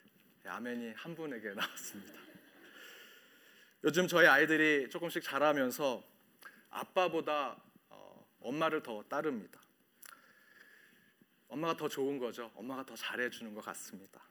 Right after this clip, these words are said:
제가 필요한 거, 아빠가 필요할 때는 높이 올라간 거 꺼내줄 때, 그리고 전등 고칠 때, 또 힘든 거 만들어줄 때, 그럴 때만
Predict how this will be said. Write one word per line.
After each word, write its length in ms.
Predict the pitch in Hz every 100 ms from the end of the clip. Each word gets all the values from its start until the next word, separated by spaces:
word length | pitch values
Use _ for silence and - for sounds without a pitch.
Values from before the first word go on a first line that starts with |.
| _ -
제가 220 | 113 120
필요한 440 | - 151 143 131
거, 100 | 113 -
아빠가 460 | 117 - 156 151
필요할 380 | - 160 151 147
때는 460 | - 131 156 233 208 - - - -
높이 320 | - 139 - 180
올라간 500 | 131 147 147 147 131
거 160 | 127 120
꺼내줄 420 | 156 156 131 110 -
때, 220 | 95 90 - - - - - - - - -
그리고 680 | 113 113 110 113 110 104 113 _ _ _ _ _
전등 420 | - 127 123 123
고칠 340 | 113 104 - 104
때, 320 | - 101 95 -
또 180 | 104 101
힘든 420 | - 220 196 156
거 320 | 131 110 113 -
만들어줄 600 | - 120 123 120 107 98 -
때, 100 | 85
그럴 320 | - 139 147
때만 440 | - 127 127 131